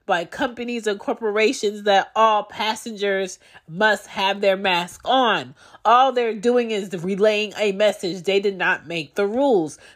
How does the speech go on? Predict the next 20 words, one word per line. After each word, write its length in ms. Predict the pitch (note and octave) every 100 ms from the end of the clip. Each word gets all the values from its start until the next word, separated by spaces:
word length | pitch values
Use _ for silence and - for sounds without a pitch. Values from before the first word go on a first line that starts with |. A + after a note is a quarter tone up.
| -
Put 220 | F#4+ F#4
the 140 | B3+
fucking 500 | B3+ C4 B3 B3 B3
mask 420 | A3+ D#3+ E3+ -
on 460 | - B3 A3 F#3+ G3+
if 240 | D#3+ F3+
you 80 | B3+
want 160 | G3+ F#3
to 80 | F#3+
get 160 | F#3+
on 160 | D#3 E3
the 100 | G3
fucking 540 | - F#3+ D#3 F3 G3+
flight. 800 | A3+ - G4+ F4+ - - - - _ _ _ _ _ _ _ _ _ _ _ _ _ _ _ _ _ _ -
You 160 | A#3+ D4
already 440 | C#4 C4 D#4+ E4+
have 280 | C#4+ C4 A#3+
the 80 | A#3
mask 480 | A3 F#3+ D#3+ - E3+
on. 300 | C#3 -